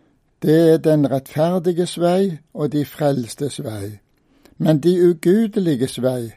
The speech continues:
fører til undergang. Vi skal merke oss disse alvorsord om livet. Gud kaller deg til å vende om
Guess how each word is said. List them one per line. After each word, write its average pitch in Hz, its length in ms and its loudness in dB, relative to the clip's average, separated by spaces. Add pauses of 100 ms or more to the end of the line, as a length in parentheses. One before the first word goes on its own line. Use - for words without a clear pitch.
(260)
fører 143 680 2
til 135 320 -6
undergang. 117 760 -6 (1200)
Vi - 120 -2
skal 202 260 2
merke 190 320 0
oss 202 120 -2
disse 180 320 0
alvorsord 139 720 0
om 139 140 0
livet. 113 460 -8 (680)
Gud 170 360 2
kaller 160 360 0
deg 156 480 0
til 147 200 -4
å 147 80 0
vende 147 360 2
om 143 360 -2